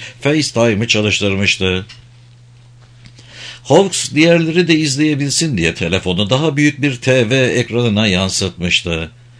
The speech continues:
Justin Denbe'nin yüzü, şiş gözü ve kırık burnu çorba gibiydi. Ama onun yüzü olduğuna hiç şüphe yoktu. "Ben Justin Denbe, karım Libby ve kızım Ashley'inle buradayım."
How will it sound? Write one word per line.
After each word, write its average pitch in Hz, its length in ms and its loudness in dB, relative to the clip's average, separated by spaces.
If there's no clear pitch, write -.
Justin 180 560 2
Denbe'nin 95 540 2
yüzü, 87 360 -2
şiş - 340 0
gözü 90 340 -2
ve 104 120 0
kırık 151 300 0
burnu 139 380 -2
çorba 120 420 0
gibiydi. 90 580 0
Ama 170 220 2
onun 170 180 4
yüzü 156 320 2
olduğuna 147 380 0
hiç 175 180 -2
şüphe 104 260 -2
yoktu. 90 640 0
"Ben 101 260 2
Justin 95 520 2
Denbe, 78 420 -2
karım 123 380 2
Libby 110 280 2
ve 104 140 2
kızım 123 420 0
Ashley'inle 117 760 2
buradayım." 82 600 0